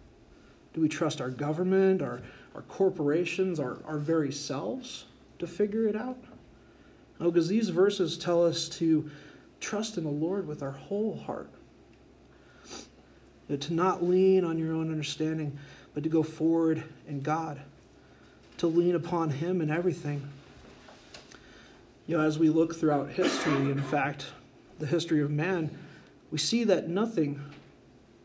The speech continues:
can support the weight of humanity's need. Governments end,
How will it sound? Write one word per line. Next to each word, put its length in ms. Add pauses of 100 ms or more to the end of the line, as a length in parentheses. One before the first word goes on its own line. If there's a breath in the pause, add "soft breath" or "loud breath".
(100)
can 260
support 520
the 60
weight 360
of 120
humanity's 680
need. 360 (840 loud breath)
Governments 600
end, 380